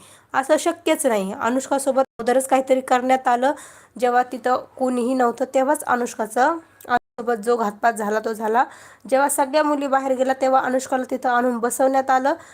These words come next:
आणि तो जो सीन क्रिएट केला, तो पूर्ण हा सीन क्रिएट केलेला आहे.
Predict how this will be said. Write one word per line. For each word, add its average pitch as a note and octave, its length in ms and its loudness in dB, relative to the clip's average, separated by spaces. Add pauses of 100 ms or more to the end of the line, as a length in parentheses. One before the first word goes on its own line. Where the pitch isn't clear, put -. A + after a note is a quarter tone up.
(140)
आणि B3+ 180 0 (160)
तो D4 160 4
जो D4 520 4 (1120)
सीन E4 380 0
क्रिएट C4 320 0
केला, G3 240 -2 (400)
तो C#4+ 80 -4
पूर्ण D4 280 -2
हा D4 240 2
सीन D#4 280 0
क्रिएट E4 440 0
केलेला A3 320 0
आहे. E3+ 240 -4